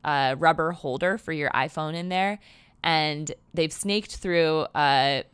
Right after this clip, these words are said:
they have a power bank on the inside, and they snaked through a Lightning to U S B A connector into that little, uh, into that section. Uh, but, well, the, the,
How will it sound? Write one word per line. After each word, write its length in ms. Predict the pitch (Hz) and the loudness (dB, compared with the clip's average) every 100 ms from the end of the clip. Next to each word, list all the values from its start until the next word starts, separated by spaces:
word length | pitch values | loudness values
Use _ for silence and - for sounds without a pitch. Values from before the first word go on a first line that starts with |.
| - | -6
they 80 | 170 | -2
have 140 | 147 | -2
a 40 | |
power 300 | 143 - 180 | 0 2 2
bank 340 | 185 175 180 170 | 2 0 -2 -2
on 140 | 160 | -2
the 100 | 151 | -2
inside, 460 | 147 147 151 143 143 | -6 -2 2 2 0
and 100 | 139 | -2
they 140 | 139 | -6
snaked 340 | - - 151 - | -6 -8 -8 -8
through 320 | - 143 131 | -6 -2 -2
a 100 | 139 | -2
Lightning 400 | 139 123 139 139 | -2 -2 -4 -10
to 120 | - | -8
U 100 | 135 | -6
S 160 | 135 - | -4 -6
B 120 | 135 127 | -4 -2
A 280 | 123 127 - _ _ | -2 -4 -10 _ _
connector 680 | - 160 139 - 135 127 131 - _ _ _ _ | -8 -6 -6 -6 -4 -2 -4 -10 _ _ _ _
into 240 | - 170 165 | -6 -4 0
that 220 | 147 - | 0 0
little, 420 | 147 139 131 123 - _ - | -2 -2 -2 -4 -10 _ -4
uh, 380 | 135 113 92 - _ _ _ _ | -2 -2 -4 -8 _ _ _ _
into 200 | 175 170 | -6 -2
that 220 | 160 131 - | 0 0 0
section. 600 | 160 143 - 208 220 - | -4 -4 -4 -2 -4 -4
Uh, 180 | 156 151 | -4 -4
but, 160 | 151 165 | -4 0
well, 160 | 170 | 2
the, 160 | 156 147 | 2 0
the, 260 | 175 165 | -2 -4